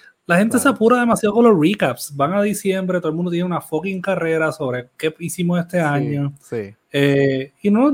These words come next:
Speaker 1: no nos dimos ese, ese tiempo para recapitular. Así que hoy decidimos hacer este podcast sobre,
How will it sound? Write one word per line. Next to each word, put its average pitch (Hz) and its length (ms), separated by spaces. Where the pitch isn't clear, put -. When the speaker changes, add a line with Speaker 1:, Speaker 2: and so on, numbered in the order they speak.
Speaker 1:
no 254 140
nos 294 160
dimos 294 260
ese, 262 320
ese 214 220
tiempo 185 400
para 156 320
recapitular. 143 840
Así 190 180
que 208 120
hoy 220 280
decidimos 190 580
hacer 170 200
este 165 160
podcast 175 460
sobre, 175 480